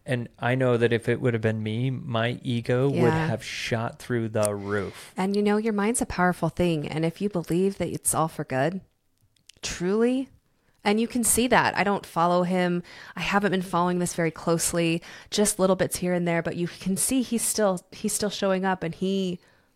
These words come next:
Speaker 2: believes.
Speaker 1: A hundred percent.
Speaker 2: He believes.
Speaker 1: He actually has,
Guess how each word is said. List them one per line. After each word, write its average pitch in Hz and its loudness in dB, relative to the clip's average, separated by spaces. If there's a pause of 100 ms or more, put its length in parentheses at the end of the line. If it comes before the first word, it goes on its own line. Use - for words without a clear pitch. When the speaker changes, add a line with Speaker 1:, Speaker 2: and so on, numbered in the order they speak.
Speaker 2:
believes. 196 0 (240)
Speaker 1:
A 123 0
hundred 117 0
percent. 110 -10
Speaker 2:
He 208 0
believes. 170 -2 (540)
Speaker 1:
He 160 4
actually 160 2
has, 123 0